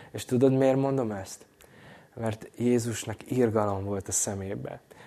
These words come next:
amikor Máté, Mátéhoz oda ment, a, aki a vámszedő helyen ült. És azt mondta, „Gyere, legyél a tanítványom.” Nem? És az irgalom tette Mátét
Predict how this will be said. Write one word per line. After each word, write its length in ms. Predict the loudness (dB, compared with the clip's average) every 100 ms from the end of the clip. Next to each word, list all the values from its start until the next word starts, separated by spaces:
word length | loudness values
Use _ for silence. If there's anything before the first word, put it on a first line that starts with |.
| -10
amikor 500 | -4 -2 2 2 0 -6 -10
Máté, 840 | -4 0 0 -2 -2 0 0 -2 -12 _ _ -20 -6
Mátéhoz 500 | -2 0 0 0 -2
oda 180 | -2 -2
ment, 300 | -4 -4 -4
a, 180 | -6 -6
aki 320 | -10 -4 -2
a 80 | 0
vámszedő 600 | 0 0 0 0 0 -2
helyen 360 | -2 -4 -4
ült. 380 | -6 -8 -12 -16 _ _ -20 -20 -20 -18 -10
És 120 | -4
azt 180 | -4 -4
mondta, 300 | -6 -2 0
„Gyere, 280 | 0 0
legyél 300 | 0 -2 -4
a 60 | -6
tanítványom.” 760 | -8 -8 -10 -12 -14 -12 -14 -18 _ _ _ _ _ -20 -20 -20 -20 -20 -20 _ _ _ _ -8
Nem? 400 | -2 0 0 -4 _ _ _ _ _ -18 -8
És 160 | -4
az 220 | -2 0 6
irgalom 600 | 10 10 8 6 4 2
tette 420 | 2 0 2 0
Mátét 840 | 4 2 2 0 0 0 -4 -14